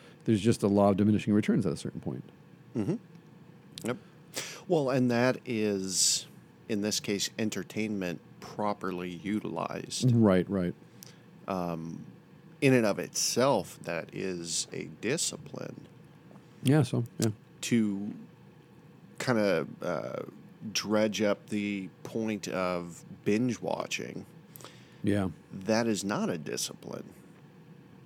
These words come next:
Speaker 2: That is going beyond the limits of what is helpful.
Speaker 1: Right, right.
Speaker 2: Um, and we all tend to drift to and from these types of things.
Speaker 1: Mm-hmm.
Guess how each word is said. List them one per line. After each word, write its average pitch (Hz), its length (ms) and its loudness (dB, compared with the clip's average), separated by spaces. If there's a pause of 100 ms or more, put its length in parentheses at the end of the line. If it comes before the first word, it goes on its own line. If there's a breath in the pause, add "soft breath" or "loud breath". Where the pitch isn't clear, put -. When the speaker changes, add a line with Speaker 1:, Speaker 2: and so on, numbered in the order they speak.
(160)
Speaker 2:
That 92 420 0
is 95 240 -4
going 101 380 0
beyond 92 920 -4 (280)
the 98 160 -2
limits 92 440 -2
of 82 160 -8
what - 180 -6
is - 180 -6
helpful. - 480 -8 (240)
Speaker 1:
Right, 95 420 2 (540 loud breath)
right. 104 140 0
Speaker 2:
Um, 92 600 0 (1080)
and 143 200 4
we 147 160 6
all 135 280 6
tend 120 340 0
to - 80 -6
drift 113 500 0
to 123 260 0
and 101 140 -2
from 107 380 -2
these 101 240 -2
types - 400 -4
of 95 80 -10
things. 123 840 -2
Speaker 1:
Mm-hmm. 107 260 4